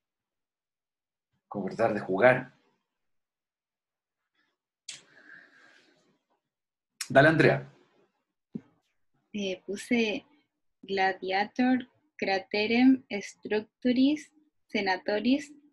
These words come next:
Speaker 2: sorori dedit. <laughs>
Speaker 1: A ver, dale uno. Gladiator, gladiator.
Speaker 2: Eh, craterem, structuris, senatoris, sorori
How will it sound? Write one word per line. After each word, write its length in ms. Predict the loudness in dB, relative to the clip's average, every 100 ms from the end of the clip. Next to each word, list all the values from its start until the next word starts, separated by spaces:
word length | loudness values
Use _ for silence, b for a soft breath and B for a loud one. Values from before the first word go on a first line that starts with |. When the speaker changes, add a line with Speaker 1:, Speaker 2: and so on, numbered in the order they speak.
| _
Speaker 2:
sorori 560 | -4 -2 0 0 0
dedit. 420 | 0 0 -2 -6 2
<laughs> 320 | 6 6 2 _ _ _ _ _ _ _ _ _ _ _ _ _ -6
Speaker 1:
A 40 | -4
ver, 100 | 2
dale 240 | 4 4
uno. 180 | 4 2
Gladiator, 680 | -2 2 4 4 2 0 -2 -10 -8
gladiator. 580 | -2 4 4 4 -2 -4 b b b b _ _ _ -12
Speaker 2:
Eh, 260 | -8 -10 -6
craterem, 840 | -2 -2 -2 -2 2 6 6 4 -2 -6
structuris, 1120 | -6 -8 -6 -2 -2 -2 0 4 4 4 0 _ _ -18 -8
senatoris, 880 | -6 -4 -6 -4 0 2 2 -2 -10 _ _ -20
sorori 720 | -8 -4 -2 0 4 4 2